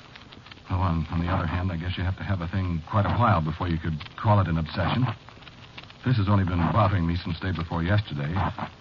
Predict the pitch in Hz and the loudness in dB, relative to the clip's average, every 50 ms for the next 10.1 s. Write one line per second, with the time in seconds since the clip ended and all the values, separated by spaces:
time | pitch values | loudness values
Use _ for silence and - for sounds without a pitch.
0 | - - - - - - - - - 95 90 87 87 87 90 87 101 98 90 90 | -20 -20 -20 -20 -20 -18 -14 -6 -2 0 0 0 0 -2 -2 -2 -2 -2 2 4
1 | 98 95 90 90 87 85 80 82 - 90 82 - - 98 95 90 85 80 85 82 | 4 4 4 2 0 0 0 0 0 -2 -2 -2 0 0 0 0 -2 -2 -2 -2
2 | 82 80 80 - - - - - - - - - 104 85 78 76 71 - - - | -4 -4 -6 -8 -14 -16 -16 -16 -18 -14 -10 -8 -8 -8 -8 -10 -12 -14 -16 -14
3 | - - - - - - - 107 113 107 101 101 107 113 113 - - 62 117 110 | -10 -6 -4 -4 -4 -4 2 4 6 6 6 8 6 6 4 4 0 -4 -6 -10
4 | - - - - - - - - - - - - - - - - - - - 98 | -14 -14 -16 -16 -18 -20 -20 -20 -20 -20 -20 -20 -20 -20 -18 -10 -8 -4 -4 -2
5 | - - - - - - - - - - - - - - - - - 110 135 160 | -4 -4 -8 -12 -12 -16 -20 -20 -20 -18 -18 -18 -20 -18 -16 -6 0 2 2 4
6 | 156 120 101 101 - - - 101 123 131 - 107 98 90 98 107 107 95 85 - | 4 2 -2 -4 -6 -8 -2 2 2 2 4 2 2 4 4 4 4 2 2 -2
7 | - - - 90 80 78 - - - - - - - - - - - - 101 95 | -6 -6 -4 -2 -2 -2 -4 -6 -8 -14 -16 -16 -18 -18 -18 -18 -12 -4 -2 0
8 | 87 87 85 82 78 73 71 - - - - - - - - 113 113 127 127 107 | 0 0 -2 -4 -4 -6 -6 -6 -4 -4 -4 -4 -4 -6 -2 0 2 2 2 2
9 | 113 110 113 107 101 98 104 110 120 113 98 98 95 104 104 104 101 92 80 76 | 2 0 2 2 4 4 6 6 6 6 4 4 6 8 8 8 8 8 6 2
10 | 69 | 0